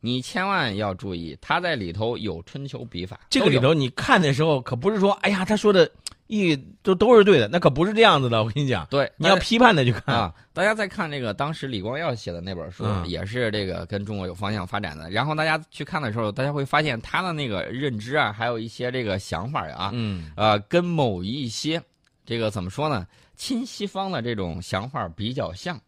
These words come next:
Speaker 1: 但是跟我们实际的这种发展不一样，
Speaker 2: 嗯。
Speaker 1: 他有唱衰你的地方，也有过于夸赞你的地方，
Speaker 2: 嗯。
Speaker 1: 都有。呃，大家再看一看波尔津斯基的这个书啊，
Speaker 2: 嗯。
Speaker 1: 当时他是怎么设想的？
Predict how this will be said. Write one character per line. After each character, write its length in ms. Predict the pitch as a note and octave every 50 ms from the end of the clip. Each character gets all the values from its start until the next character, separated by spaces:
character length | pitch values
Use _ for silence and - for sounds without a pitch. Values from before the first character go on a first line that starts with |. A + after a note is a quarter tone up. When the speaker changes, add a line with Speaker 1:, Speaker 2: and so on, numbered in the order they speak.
| _
Speaker 1:
但 160 | - D3 D#3
是 100 | D3 B2+
跟 180 | A2 - E3 F3
我 140 | E3 C#3 G2
们 100 | F2 G2
实 200 | G#2 - - A2
际 100 | B2 C3+
的 80 | B2
这 60 | A2+ G#2
种 120 | F#2 F#2
发 240 | F#2+ - - C#3 C3+
展 160 | A#2+ F2+ F2
不 60 | E2+
一 80 | F2 F#2+
样， 140 | F#2+ F2 G#2
Speaker 2:
嗯。 20 |
Speaker 1:
他 80 | A#2+ C3+
有 160 | C#3 C3 G2 F2+
唱 200 | - - C#3 B2
衰 200 | A#2 - D3 D3
你 100 | C#3+ A#2
的 100 | E2 E2
地 120 | F2 A2+
方， 120 | A2 G2+ F2+
也 160 | F#2+ G2 A#2
有 160 | C3 B2 G2 F#2
过 240 | F2 G2 - C#3+ B2
于 80 | C3
夸 180 | C3+ - - E3+
赞 160 | F3 F3+ D3
你 80 | G#2+ F2+
的 100 | E2+ E2
地 120 | G2 G#2+
方， 80 | G2 -
Speaker 2:
嗯。 40 | -
Speaker 1:
都 140 | - F3+
有。 100 | G#3 - - _ _ _ _ _ _ _ _ _ _ _
呃， 180 | - A#2+ C3 C#3
大 120 | F3 F3
家 120 | F3 F3+
再 140 | F#3 F#3 E3
看 260 | D3 - - D3 C3+
一 40 | C3+
看 160 | D3 C#3 A2+
波 120 | G#2 - C#3
尔 140 | B2+ A#2+ A2+
津 180 | A#2 B2+ C3
斯 200 | C3 - - A#2
基 120 | A#2+ C3 B2+
的 140 | A2+ F#2+
这 160 | E2+ F2 F2+ E2+
个 400 | E2 D#2 D#2 D#2+ D#2 D2 C#2 C2 -
书 280 | - - G#2+ G#2+ G#2+ - _ _
啊， 220 | - E2 F2+ E2+ A2+
Speaker 2:
嗯。 80 | G2+ F2
Speaker 1:
当 320 | D#2 G2 A2 A2+ A#2+ B2+
时 260 | B2 - - F#2 F#2+ F#2+
他 200 | - - A2 A2
是 120 | A2+ G#2+
怎 160 | F2 F2 D#2+ D2+
么 80 | E2
设 180 | - - B2 G#2+
想 240 | G2 - - - -
的？ 160 | E2 E2+